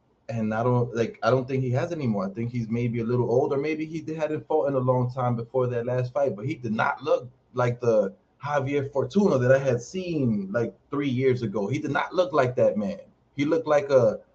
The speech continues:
like a old, rusty version of that man. And if that is the version of Javier Fortuna that's gonna go in there against Ryan Garcia, then I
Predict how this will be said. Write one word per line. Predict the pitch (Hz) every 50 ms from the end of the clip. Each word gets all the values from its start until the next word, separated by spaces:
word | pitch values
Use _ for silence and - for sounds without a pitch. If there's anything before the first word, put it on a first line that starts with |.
| _ _ _ _ _ _ _ _ _
like | 120 127 127 127 123 127
a | 120 104 -
old, | - 139 151 151 151 151 151 147 147 143 117 110 107
rusty | 127 143 143 135 - - - 143 139 135 139 139 135 135 123 110
version | - 135 156 156 139 120 131 123 117
of | 113 110 101 98
that | 110 107 104 101 101
man. | 104 104 101 95 92 82 82 95 - _ _ _ _ -
And | 123 123 120 117 110 107 101 -
if | 113 113 98 -
that | - 135 160 165 - -
is | 131 139 131 127
the | 127
version | 110 104 139 156 151 131 147 151 147 131
of | -
Javier | 127 131 143 143 135 135 143 139 139 135
Fortuna | 131 117 - - 143 147 139 131
that's | 117 113 120
gonna | 135 135 135 131 123
go | 123 120 123 131
in | 139 135
there | 127 127
against | 123 113 127 127 127 123 123 -
Ryan | 131 127 131 131 131 123
Garcia, | 131 123 123 123 - - 139 139 139 135 135 - - _ _ _
then | - 113 107 113
I | 120 123